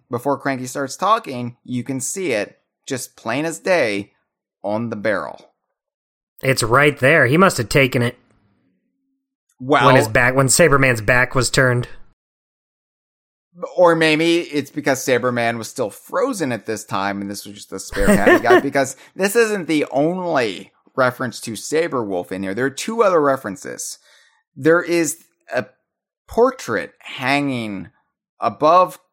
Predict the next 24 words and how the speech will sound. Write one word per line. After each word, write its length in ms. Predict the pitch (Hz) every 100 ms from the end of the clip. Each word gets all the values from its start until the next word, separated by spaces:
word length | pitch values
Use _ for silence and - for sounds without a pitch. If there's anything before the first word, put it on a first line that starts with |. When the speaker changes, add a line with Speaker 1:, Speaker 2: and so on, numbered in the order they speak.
| _
Speaker 1:
the 180 | 131 120
television, 920 | 117 - - 156 151 113 98 - 50 _ _ _ _ _ _ _ _ -
and 240 | 143 143
it's 220 | 151 139 -
the 200 | 147 127
cast 840 | - - 151 165 180 - - _ _
of 180 | - 110
Saberwolf 1080 | 95 - 113 101 92 85 85 65 53 - - _ _ _ _ _ _ _ _
just 280 | 104 185 -
hanging 760 | - - 127 160 196 202 190
in 180 | - 147
a 100 | 151
framed 540 | 143 - 139 147 147
portrait, 580 | - 113 101 - 101 98 - _ _ _ _
which, 400 | 147 147 - - _ _ _ _ _ _ _ _ _ -
by 220 | 160 196
the 140 | 180
way, 300 | 156 117 85 -
uh, 480 | 117 117 113 110 110
a 140 | 110
lot 360 | 131 135 156 175
of 120 | 180
online 440 | 156 147 143 139 135
references 840 | 113 - 104 - 95 90 - -